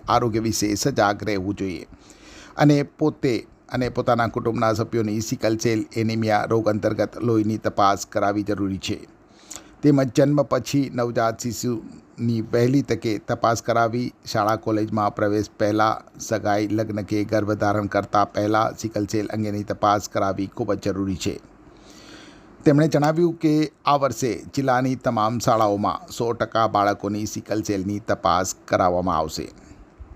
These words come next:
આ પ્રસંગે સાંસદ જસુભાઈ રાઠવાએ વડાપ્રધાન શ્રી નરેન્દ્ર મોદીના સમગ્ર દેશમાંથી વર્ષ બે હજાર સુડતાલીસ સુધીમાં સિકલ સેલ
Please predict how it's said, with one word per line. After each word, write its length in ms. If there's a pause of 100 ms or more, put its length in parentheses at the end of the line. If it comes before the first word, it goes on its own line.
(1800)
આ 80
પ્રસંગે 420
સાંસદ 560 (440)
જસુભાઈ 400
રાઠવાએ 580 (100)
વડાપ્રધાન 580
શ્રી 260
નરેન્દ્ર 380
મોદીના 600
સમગ્ર 380
દેશમાંથી 640
વર્ષ 240
બે 100
હજાર 220
સુડતાલીસ 540
સુધીમાં 420
સિકલ 440
સેલ 300